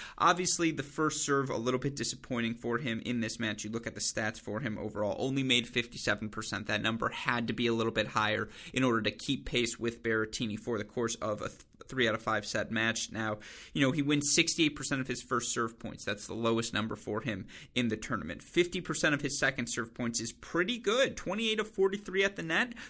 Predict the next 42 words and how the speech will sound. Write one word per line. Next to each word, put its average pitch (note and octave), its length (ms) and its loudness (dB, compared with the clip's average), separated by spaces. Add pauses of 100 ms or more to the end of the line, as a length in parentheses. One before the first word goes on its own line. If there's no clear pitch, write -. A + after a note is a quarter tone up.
(140)
pretty G#3 400 2
good. E3 420 2
Twenty-seven G#3+ 840 0
winners F3+ 280 -2
against D#3 340 -2
twenty-six D#3 540 -2
unforced C3+ 540 0
errors. A#2 400 4 (320)
That's G3+ 360 8
where, F3 400 6 (280)
again, F3+ 280 8
Berrettini E3+ 460 6
was D3 160 4
on C#3+ 140 6
his D#3 160 -2
front C3+ 280 0
foot - 360 -2
too C#3+ 180 0
frequently. A2+ 500 -2
It A2+ 80 4
just D3 200 0
felt E3 160 4
like D3 220 4
for C#3+ 320 2
Hurkacz, C#3 500 2
it - 260 -14
was - 160 0
a C#3 60 6
little D3 300 4
bit F3 160 4
more D3+ 180 2
difficult C#3+ 480 -2
for C3 140 -2
him C3 160 0
to B2 100 -4
be B2 160 4
aggressive A#2+ 540 2
with A#2 160 -2
that A2 180 2
return A2 340 -4
of A#2 80 -6
serve G#3+ 460 6